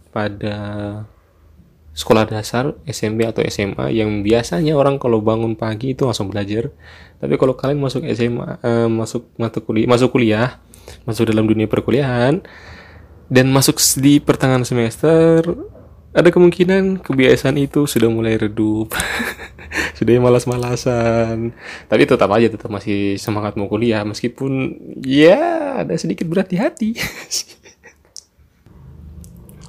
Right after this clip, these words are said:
Nah, dalam fase ini juga nih, dalam fase pertengahan kuliah, eh, pertengahan semester juga nih, kalian bakal ngerasain kalau sebenarnya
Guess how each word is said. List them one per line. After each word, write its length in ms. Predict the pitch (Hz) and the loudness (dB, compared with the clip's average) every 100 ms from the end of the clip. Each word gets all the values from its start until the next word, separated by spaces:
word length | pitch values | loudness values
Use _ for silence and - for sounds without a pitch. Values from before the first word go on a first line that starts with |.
| - | -6
Nah, 240 | 135 127 | -2 2
dalam 400 | 117 117 117 117 | 4 4 4 0
fase 320 | - 123 - 123 | 0 -2 2 2
ini 320 | 123 123 123 | 2 2 2
juga 320 | 123 139 117 | 2 0 -2
nih, 240 | 110 117 | -4 -4
dalam 320 | 113 104 104 104 | -2 -2 -2 -4
fase 960 | - 104 104 - 113 107 107 104 104 - | -4 -4 -4 -2 0 2 2 0 -2 -6
pertengahan 480 | - - 110 110 110 | -8 -4 -2 -2 -2
kuliah, 400 | 117 107 107 104 - | -2 2 2 0 2
eh, 160 | 113 | 2
pertengahan 400 | - 113 110 107 | 0 -2 -2 -2
semester 400 | 107 - 110 - | -4 -4 -4 -2
juga 240 | 101 104 104 | -2 0 0
nih, 240 | 123 160 - - - - - - - - - - - | 0 -4 -8 -20 -20 -18 -20 -20 -20 -20 -20 -20 -10
kalian 480 | - 120 135 165 147 | -2 0 2 2 2
bakal 480 | 120 127 - 131 135 | 0 -2 2 2 2
ngerasain 720 | 131 117 113 123 127 127 123 | 0 -2 -2 -2 -2 -2 -4
kalau 560 | 117 110 107 107 107 - _ _ | -4 -2 0 0 -2 -4 _ _
sebenarnya 880 | - 131 131 180 135 104 117 160 | -4 -2 0 -2 -2 -2 -4 -6